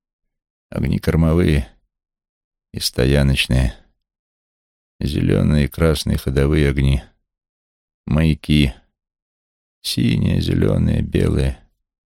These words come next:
световые буи, звёзды, узкий путь между жизнью и смертью. Волна снова накрыла его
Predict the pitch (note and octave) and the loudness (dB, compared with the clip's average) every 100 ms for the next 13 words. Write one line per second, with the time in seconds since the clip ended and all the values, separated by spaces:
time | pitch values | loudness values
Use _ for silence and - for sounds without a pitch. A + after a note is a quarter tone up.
0 | _ _ _ - F2 E2 D#2+ D#2 D2+ C2 | _ _ _ -10 -8 -2 2 4 2 2
1 | D2 D2 C#2 - - _ _ _ _ _ | 2 2 2 -2 -14 _ _ _ _ _
2 | _ _ _ - D2 D2+ D#2 D#2+ D2+ C2+ | _ _ _ -10 -6 -4 0 2 2 2
3 | C2+ B1+ - _ _ _ _ _ _ _ | 0 0 -2 _ _ _ _ _ _ _
4 | _ _ _ _ - - - - - - | _ _ _ _ -12 -8 -8 -6 -6 -4
5 | - D#2 - D2 D2+ D2+ C#2 C#2 C#2+ - | -2 -2 0 0 0 0 -2 -2 -2 -2
6 | E2+ E2+ E2 - - C#2 - - B1 - | 0 0 0 -2 -2 -4 -4 -4 -4 -6
7 | _ _ _ - - F#2+ F#2 F#2 F2 F#2 | _ _ _ -20 -6 2 4 4 4 4
8 | F#2 E2 D#2+ D2+ F2+ A2+ F2+ D#2+ D2 | 4 4 2 2 0 2 4 4 2